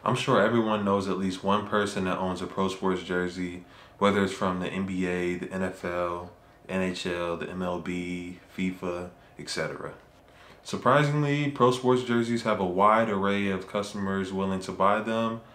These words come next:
ranging all the way from college students wanting to wear them at parties to diehard sports fans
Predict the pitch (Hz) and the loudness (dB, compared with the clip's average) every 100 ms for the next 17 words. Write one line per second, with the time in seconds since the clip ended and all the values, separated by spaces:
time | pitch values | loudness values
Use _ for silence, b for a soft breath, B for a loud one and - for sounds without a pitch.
0 | B B - 95 101 101 92 110 117 110 | B B -2 0 2 2 2 4 4 2
1 | 113 107 95 101 107 104 - 110 104 104 | -2 -6 -2 2 2 0 -4 -4 -2 -2
2 | 98 - 101 101 98 95 98 98 92 87 | -4 -2 -2 0 0 0 0 0 -2 0
3 | 117 120 127 135 135 - B B B B | 2 4 2 -2 -4 -12 B B B B
4 | - - 107 101 101 98 98 101 117 113 | -14 -6 -2 2 2 2 2 4 4 4
5 | 110 104 - 107 101 104 95 95 92 92 | 0 0 0 0 0 -2 -2 0 -2 -4
6 | - | -8